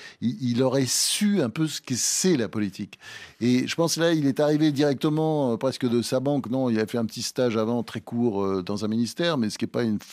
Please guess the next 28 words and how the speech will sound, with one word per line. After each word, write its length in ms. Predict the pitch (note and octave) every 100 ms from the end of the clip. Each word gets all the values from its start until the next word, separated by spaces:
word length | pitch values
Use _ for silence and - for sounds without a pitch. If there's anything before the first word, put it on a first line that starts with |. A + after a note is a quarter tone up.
| -
vraie 140 | - C3
façon 320 | C3 A2+ D#3
d'appréhender 480 | A#2+ G#2 A2 A2+ A#2
la 100 | G#2+
politique. 460 | A2+ A2+ F#3 F#3 - - - - -
La 80 | D#3+
politique, 320 | A3 G#3+ C#4+
c'est 160 | - E3+
quoi ? 220 | D#3+ C#3
C'est, 320 | - B2 A2
c'est 160 | - A#2
écouter, 580 | G2+ F#2+ B2+ G#3+ A#3+ A3 _ _ _ _
c'est 140 | -
souvent 240 | A2 C#3 C#3+
faire 180 | C3+ -
semblant, 420 | A#2 G#2 A2 A#3+ _ _ _ _ _ - - -
c'est, 500 | - - D3 C#3+ C#3+
euh, 640 | C3+ A#2+ A#2+ A2+ A#2 A2+ A2
déléguer. 440 | C3+ D3 G2+ G2+ - _ _ _ _
Vous 80 | -
voyez, 120 | D3+
De 80 | D3
Gaulle, 240 | G2+ A#2+
il 60 | A2
déléguait, 600 | F#2+ G2+ G2 B2+ C3+ G2 - F2
mais 280 | F#2+ F2 F2+
c'est, 220 | - G#2+ F#2 C2+ F2
enfin, 320 | - D#2